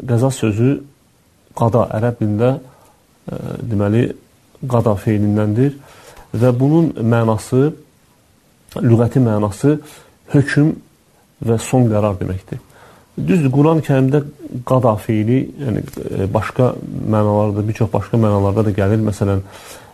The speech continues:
əmr mənasında Allahın əmr etməsi. Məsəl üçün, Allah Təala Quran-ı Kərimdə buyurur ki, "Əuzu billahi minəşşeytanirracim.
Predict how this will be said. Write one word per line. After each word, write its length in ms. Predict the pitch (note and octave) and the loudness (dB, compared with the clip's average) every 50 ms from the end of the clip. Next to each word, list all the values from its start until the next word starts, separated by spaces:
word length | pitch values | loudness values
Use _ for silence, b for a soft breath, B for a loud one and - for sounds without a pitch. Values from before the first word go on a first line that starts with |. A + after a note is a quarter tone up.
| B _ _ | B _ _
əmr 320 | - A2+ A2+ A2 A2 G#2 G2+ | -2 0 4 4 4 4 4
mənasında 640 | G2 G2 G2 G2 G2 F#2+ - - G2+ F#2+ G2+ G2+ G2 - | 2 0 0 0 0 -2 -2 -2 -2 0 0 0 0 -2
Allahın 320 | G#2 G2 G2 F#2+ G#2+ G#2 G2+ G2+ B B B B B - | -2 -2 -2 -2 -2 -2 -4 -4 B B B B B 0
əmr 200 | A2+ G#2 G2+ G2 F#2+ | 0 0 0 0 -2
etməsi. 400 | - G2+ F#2+ F#2 - - G#2 G2+ G2+ B B B B B B B B B B B B B _ - | -4 -6 -6 -6 -4 -4 -4 -4 -6 B B B B B B B B B B B B B _ -6
Məsəl 360 | - G2+ G#2 G2 - G2+ G2 | -2 -2 -2 0 0 -2 -2
üçün, 120 | - - G#2 | 0 0 0
Allah 160 | G#2 G2+ G2 | 0 0 0
Təala 160 | - G#2 G#2+ | 0 -2 0
Quran-ı 220 | G2 G#2+ G#2+ G#2 G2+ | 2 2 0 0 0
Kərimdə 240 | A2 G#2 G2+ G#2 F#2+ | 0 0 0 0 0
buyurur 280 | G#2+ G#2 G2+ G#2 G#2 G2 | 0 0 0 0 -2 -2
ki, 260 | - - A#2 B2 B2 - B B B B B B B B - | 0 0 0 0 0 -4 B B B B B B B B -2
"Əuzu 320 | - G2+ G#2 G2+ G2+ F#2+ | 0 0 2 2 0 0
billahi 340 | G#2 G2 G2 G#2 G2+ F#2+ G#2+ | 0 0 0 0 0 0 -2
minəşşeytanirracim. 600 | G#2 F2+ F2 - G#2 G2+ G2 F#2+ G2 A2+ A#2+ B2 | -2 -4 -4 -4 -4 -2 -2 0 0 0 -2 -2